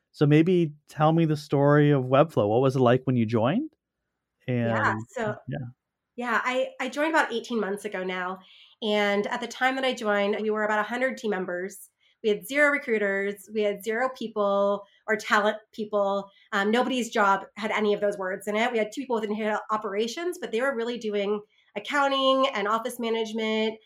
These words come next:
Speaker 2: Um, and there was no finance team. I mean, really, recruiting was run one hundred percent by hiring managers from start to finish.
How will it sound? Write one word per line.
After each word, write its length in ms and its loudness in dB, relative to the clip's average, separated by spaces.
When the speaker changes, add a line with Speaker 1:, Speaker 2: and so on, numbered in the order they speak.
Speaker 2:
Um, 360 -2
and 120 0
there 80 0
was 100 -4
no 120 0
finance 560 -2
team. 500 -2
I 40 -4
mean, 240 4
really, 340 -2
recruiting 460 -6
was 300 -2
run 300 2
one 100 0
hundred 220 -2
percent 380 -4
by 100 -2
hiring 360 -2
managers 460 -4
from 160 -6
start 260 -6
to 80 -12
finish. 500 -8